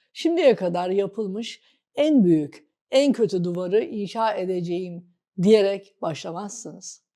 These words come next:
Ben duvarı inşa edeceğim dersiniz. Bu duvarı bir tuğlanın örebileceği kadar mükemmel bir şekilde öreceğim dersiniz. Bunu her gün yaparsınız. Yakında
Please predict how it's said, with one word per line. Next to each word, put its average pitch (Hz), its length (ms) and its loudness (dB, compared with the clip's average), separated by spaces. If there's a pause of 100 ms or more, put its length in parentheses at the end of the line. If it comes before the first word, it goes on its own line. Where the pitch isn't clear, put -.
Ben 269 460 2 (280)
duvarı 320 300 4
inşa 170 360 -4
edeceğim 160 600 -10
dersiniz. - 720 -18 (300)
Bu 254 160 6
duvarı 202 760 0
bir 269 180 2
tuğlanın 208 760 -6
örebileceği 185 1040 -6 (460)
kadar 175 380 -4
mükemmel 202 680 -8
bir 294 100 -6
şekilde 180 720 -10
öreceğim 170 640 -10
dersiniz. - 680 -18 (360)
Bunu 294 240 -4
her 277 240 -6
gün 196 160 0
yaparsınız. 196 920 -14 (400)
Yakında 269 680 0